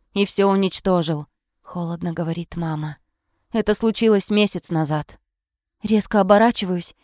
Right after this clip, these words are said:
и, почти вскрикнув, спрашиваю: «Вакцины больше нет?» «Есть, я нашла три уцелевших бутылька.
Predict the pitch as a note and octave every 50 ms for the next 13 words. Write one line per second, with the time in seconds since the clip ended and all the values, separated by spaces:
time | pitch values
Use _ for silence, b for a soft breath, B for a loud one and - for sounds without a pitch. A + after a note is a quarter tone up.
0 | _ _ - A#3+ - A3+ A3+ - - - B3+ A3 - - - B3+ C4+ - - G#3
1 | F#3+ - - - B3 B3 A#3 G#3 - G3+ F3 F#3 F3 D#3+ - - _ _ _ _
2 | _ _ A#3+ A#3+ C4+ - - - - E4 D#4+ D4 D#4+ C#4 A#3 D#4+ D4+ - - D#4+
3 | D4+ D4+ D#4+ E4 - - - - _ _ _ _ _ _ _ _ _ _ _ _
4 | _ _ - A#3+ A3+ C4 C4 A3 D#3+ - - - - - - F#3 G3+ A3 G#3 A3
5 | A3+ A3+ - B3+ A3+ G3 F3 - - G3 G#3+ G3 F3+ F3 - G#3+ G#3 G3+ F#3+ E3
6 | - - E3 F3+ F3 G#3 - A#3 A3 - - E3+ D3+ C#3 -